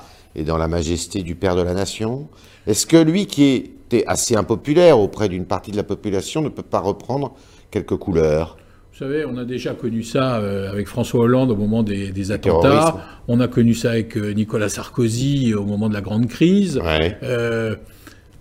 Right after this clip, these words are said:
Speaker 2: il y a d'abord un, un sujet, il faut protéger les Français. Il y a un problème
Speaker 1: Mhm.
Speaker 2: de santé publique, et pas
Speaker 1: Mhm.
Speaker 2: seulement en France, en Europe et dans le monde.
Speaker 1: Ouais.
Speaker 2: Il y a cent dix pays qui sont touchés.
Speaker 1: Mhm.
Speaker 2: Donc savoir si c'est profitable au président, on verra plus tard.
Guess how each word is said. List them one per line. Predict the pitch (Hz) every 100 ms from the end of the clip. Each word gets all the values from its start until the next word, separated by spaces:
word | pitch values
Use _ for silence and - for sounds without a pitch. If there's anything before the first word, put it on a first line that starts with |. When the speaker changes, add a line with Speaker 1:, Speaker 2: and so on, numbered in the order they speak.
| - - - 127
Speaker 2:
il |
y |
a | 135
d'abord | 143 151 127
un, | 120 117
un | 131
sujet, | - 131 127 165
il | 120
faut | -
protéger | 113 135 131 120 139
les |
Français. | 110 127 - 185
Il | 113
y |
a | 107
un |
problème | 113 131
Speaker 1:
Mhm. | 135
Speaker 2:
de | 117
santé | 135 123 120
publique, | 151 175 208 - -
et | 110
pas | 147
Speaker 1:
Mhm. |
Speaker 2:
seulement | 160 139 135 127
en |
France, | 123 208 196 - 123
en |
Europe | 113 113 160 170
et |
dans | 131 143
le |
monde. | 160 170 113
Speaker 1:
Ouais. | - 82 82
Speaker 2:
Il |
y |
a | -
cent | - 147
dix | 139
pays | - 147 190
qui | 127
sont | - 120
touchés. | 170 - 151 120 -
Speaker 1:
Mhm. | 90 85 85
Speaker 2:
Donc | 143 139
savoir | - 165 175 135
si | -
c'est | - 151
profitable | 151 123 139 147 131
au |
président, | 113 117 117 170
on | 147
verra | 117 107
plus | 143
tard. | 165 143 -